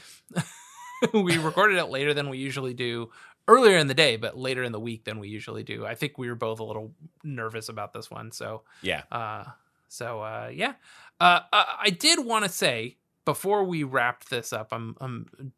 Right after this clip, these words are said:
Speaker 1: desperately searching for this. Have you heard of Xavier Vielhan?
Speaker 2: No, doesn't ring a bell. Very unique, though.
Speaker 1: Xavier Vielhan is an artist that makes, uh, statues.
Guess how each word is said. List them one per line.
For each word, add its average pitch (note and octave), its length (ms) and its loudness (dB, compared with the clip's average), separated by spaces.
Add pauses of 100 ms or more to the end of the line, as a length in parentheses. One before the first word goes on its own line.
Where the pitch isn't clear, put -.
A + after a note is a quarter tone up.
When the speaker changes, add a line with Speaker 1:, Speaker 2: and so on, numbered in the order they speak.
Speaker 1:
desperately B2 460 -8
searching A2+ 360 -16
for B2 140 -10
this. - 240 -14 (240)
Have G3+ 120 2
you D#4 120 0
heard C#4 340 0
of D#3+ 240 2 (100)
Xavier G3 880 -4 (300)
Vielhan? C3 1700 -4 (380)
Speaker 2:
No, A2+ 380 2
doesn't G#2+ 180 -4
ring A2+ 160 -4
a G#2+ 60 -4
bell. F#2 260 0
Very A2 220 -2
unique, G#2+ 340 -4
though. C#3 60 -6
Speaker 1:
Xavier C4 640 0
Vielhan C3 800 -4 (100)
is C3 400 -4 (100)
an C#3 220 -4 (160)
artist C#3 480 2
that C3 220 -6
makes, B2 500 -8 (100)
uh, A#2+ 240 -2
statues. - 720 -4